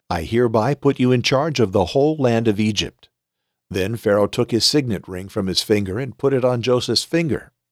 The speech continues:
He dressed him in robes of fine linen and put a gold chain around his neck. He had him ride in a chariot as his second in command, and people shouted before him,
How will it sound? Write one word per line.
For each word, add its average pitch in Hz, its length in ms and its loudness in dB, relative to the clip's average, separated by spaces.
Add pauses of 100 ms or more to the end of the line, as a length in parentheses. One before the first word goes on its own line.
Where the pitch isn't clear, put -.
(500)
He 135 100 0
dressed 147 360 0
him 156 80 2
in 135 100 2
robes 139 340 2
of 120 120 0
fine 151 300 -4
linen 131 440 -2 (340)
and 120 200 0
put 151 120 2
a 139 60 2
gold 135 400 0
chain 185 300 0
around 90 320 0
his 76 180 -12
neck. 78 340 -10 (500)
He 104 140 0
had 107 180 0
him 117 200 -2
ride 123 300 0
in 117 100 -2
a 113 60 -4
chariot 131 500 0
as 113 200 0
his 123 140 0
second 143 360 -2
in 127 100 -4
command, 139 540 -6 (320)
and 98 160 -2
people 127 260 2
shouted 135 400 2
before 170 380 0
him, 101 280 0